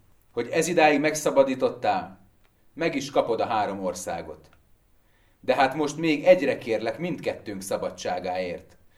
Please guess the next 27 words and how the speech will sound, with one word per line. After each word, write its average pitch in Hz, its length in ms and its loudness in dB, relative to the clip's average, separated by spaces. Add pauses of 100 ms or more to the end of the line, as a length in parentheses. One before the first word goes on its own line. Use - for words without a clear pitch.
(140)
hogy 123 160 -4
ebből 131 260 6
a 123 80 6
szobából 113 500 2
ki - 160 -8
tudjunk 95 380 -10
kerülni. 90 540 -8 (680)
Arra 208 320 8
kérlek 135 420 2
még, 110 400 -8 (480)
itt 208 200 -8
van 151 140 0
ez 139 100 -2
a 139 60 4
kis 143 160 -6
szekrény. 110 720 -2 (640)
A 147 100 -4
középső 175 520 0
fiókjában 143 800 0
egy 127 200 -6
kis - 220 -8
alma. 92 460 -8 (920)
Tedd 180 240 4
azt - 180 -4
a 123 60 2
legközépső 101 680 -4
számba. 85 520 -12